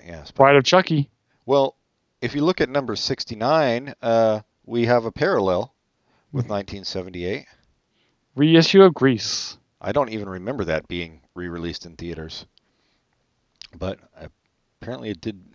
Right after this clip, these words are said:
Speaker 1: well enough to get to number sixty-nine for the year, ahead of, uh, Polly and Can't Hardly Wait. Yeah, this was, this is not great. Oh, the Psycho another remake,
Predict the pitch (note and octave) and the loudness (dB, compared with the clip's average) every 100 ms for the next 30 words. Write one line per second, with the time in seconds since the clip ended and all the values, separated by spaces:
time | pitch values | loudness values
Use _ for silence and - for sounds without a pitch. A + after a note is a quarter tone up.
0 | _ G#2 A2 A2 - G2 F#2 G2+ G2 E2+ | _ -4 -4 -6 -12 -14 -14 -14 -14 -12
1 | - - G2 F#2+ G#2 G#2 - F2 F2+ B2 | -12 -12 -16 -12 -12 -12 -14 -14 -10 -10
2 | A2+ - _ _ _ _ _ _ - F#2+ | -10 -16 _ _ _ _ _ _ -8 -4
3 | G2 E2 D2 _ F2 E2+ D#2+ D#2 _ _ | -2 -4 -12 _ -8 -8 -8 -14 _ _
4 | - A2 A#2+ A2+ - _ - E2 D#2+ D#2 | 0 2 2 -2 -8 _ -16 -16 -16 -20
5 | - _ _ _ G#2 F#2+ F#2+ G2+ F#2 G2 | -20 _ _ _ -14 -10 -8 -6 -6 -4
6 | C3+ C3+ - _ _ _ _ _ _ _ | -4 -4 -10 _ _ _ _ _ _ _
7 | _ _ _ _ _ _ _ _ _ _ | _ _ _ _ _ _ _ _ _ _
8 | _ _ _ _ _ _ _ - C3 A#2+ | _ _ _ _ _ _ _ -4 -2 -4
9 | - C3+ C#3 A2+ - _ _ _ _ _ | -8 -10 -10 -10 -14 _ _ _ _ _
10 | _ _ C#3+ C#3 - G#2+ G2+ D#2+ F2 D#2 | _ _ -12 -10 -10 -10 -10 -10 -10 -10
11 | - B2 B2 F2 F2 - G2+ A#2+ A2 G2 | 0 4 4 2 -4 0 0 2 0 -2
12 | F#2+ _ _ _ _ _ _ - _ - | -8 _ _ _ _ _ _ -20 _ -8
13 | G#2+ A#2+ G#2 E3 | -2 0 -2 0